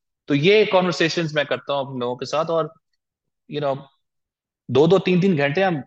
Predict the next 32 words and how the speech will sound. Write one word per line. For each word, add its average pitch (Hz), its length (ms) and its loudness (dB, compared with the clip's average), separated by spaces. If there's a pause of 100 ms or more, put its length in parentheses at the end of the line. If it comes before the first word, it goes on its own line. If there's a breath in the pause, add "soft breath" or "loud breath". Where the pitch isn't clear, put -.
(180)
बात 113 300 0
करते 101 280 -4
हैं। 87 80 -16 (320)
और 127 80 -2
मैं 151 80 0
चाह 147 260 2
रहा 196 100 6
हूँ 190 80 2
कि 185 60 0
वो 170 400 0
अब 147 120 0
इस 151 120 -8
तरह 170 100 -4
के 175 100 -6
सवाल 147 320 -2
पूछें 165 360 -6
और 139 140 -2
एंड 196 200 -2
में 214 60 -2
मैं 208 120 0
उनसे 202 220 -2
बोलता 175 300 -4
हूँ 160 140 -4 (360)
कि 170 60 -8
दरवाजे 147 460 -2
पे 202 100 -4
मोहर 175 320 -4
ना 170 280 -2
लगाओ, 175 320 -4
बेशक, 143 340 -8 (600)
hopefully 165 480 -4
लगाओ, 135 340 0